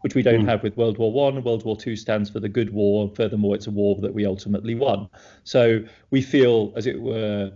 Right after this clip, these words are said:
Speaker 1: sort of, uh, warm and cozy feelings when we think about World War Two. For a German historian like you or me, that doesn't come quite so naturally in any case, and you don't see Berlin invoking those kind of analogies with the same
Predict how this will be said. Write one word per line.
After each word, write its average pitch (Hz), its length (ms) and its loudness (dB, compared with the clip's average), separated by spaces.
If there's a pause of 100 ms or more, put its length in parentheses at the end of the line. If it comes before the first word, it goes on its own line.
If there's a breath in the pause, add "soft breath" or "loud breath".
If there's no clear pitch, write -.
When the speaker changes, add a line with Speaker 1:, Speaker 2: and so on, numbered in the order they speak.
Speaker 1:
sort - 320 -10
of, 101 220 -4
uh, 104 300 -4
warm 107 320 0
and 101 100 -4
cozy 104 300 -2
feelings 104 500 -4
when 101 160 -4
we 98 120 -4
think 101 280 -6
about 101 300 -6
World 92 180 -6
War 98 100 -8
Two. 98 220 -8
For 139 100 4
a 131 60 8
German 127 300 4
historian 101 420 -4
like 95 200 -6 (260)
you 104 240 -2
or 101 80 -4
me, 104 380 -2 (180)
that 104 180 -2
doesn't 104 240 -4
come 101 200 -4
quite 101 260 -2
so 113 120 -6
naturally 110 540 -4
in 101 100 -2
any 98 140 -2
case, 98 340 -2
and 104 120 -2
you 104 60 0
don't 110 220 2
see 117 200 -4
Berlin 123 500 2
invoking 104 680 -2 (400 loud breath)
those 117 240 2
kind 107 260 -4
of 104 80 -2
analogies 104 580 -4
with 113 120 -6
the 107 60 -8
same 101 300 -2